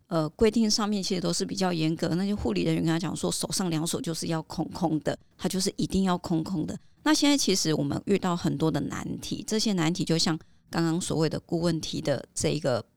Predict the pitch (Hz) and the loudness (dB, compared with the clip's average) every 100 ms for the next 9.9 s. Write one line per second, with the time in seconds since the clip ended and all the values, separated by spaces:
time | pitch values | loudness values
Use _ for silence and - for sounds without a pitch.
0 | _ _ 170 151 170 175 175 160 175 165 | _ _ 2 4 4 2 -2 -2 -2 -2
1 | 165 151 - _ _ _ - 208 180 - | -2 -2 -4 _ _ _ -2 0 0 -2
2 | - 139 - _ _ _ _ 170 147 - | 0 0 -2 _ _ _ _ -2 -2 -2
3 | 147 - 175 - 151 117 - - _ _ | -4 0 0 0 -2 -4 -8 -20 _ _
4 | - 156 135 - - 139 143 - - 220 | -4 -2 -2 -4 -4 -4 -2 -2 -4 -10
5 | _ - 196 175 - 175 196 185 180 170 | _ -4 0 0 -2 -4 -2 -4 -4 -2
6 | 151 165 185 151 160 - 151 120 - - | 0 0 -2 -2 0 2 2 0 -4 -4
7 | 139 - - _ _ _ - 190 - 139 | -4 -4 -8 _ _ _ 4 4 4 -2
8 | 131 120 110 _ _ - 202 185 160 160 | -2 -4 -6 _ _ 2 4 4 2 0
9 | 196 185 185 190 208 196 185 185 | -2 -2 -2 0 -2 -2 0 0